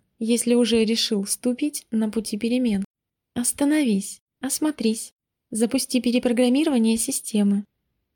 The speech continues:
Начинать нужно с эхолокации. Отразить варианты альтернатив. И да, это лишь тренировка.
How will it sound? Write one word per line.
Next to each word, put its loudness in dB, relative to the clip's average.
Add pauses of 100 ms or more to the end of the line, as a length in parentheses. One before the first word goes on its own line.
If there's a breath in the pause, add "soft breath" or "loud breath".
(120)
Начинать 0
нужно 2
с -4
эхолокации. -2 (800)
Отразить 0
варианты 2
альтернатив. -2 (360)
И 0
да, 2
это -2
лишь 0
тренировка. -2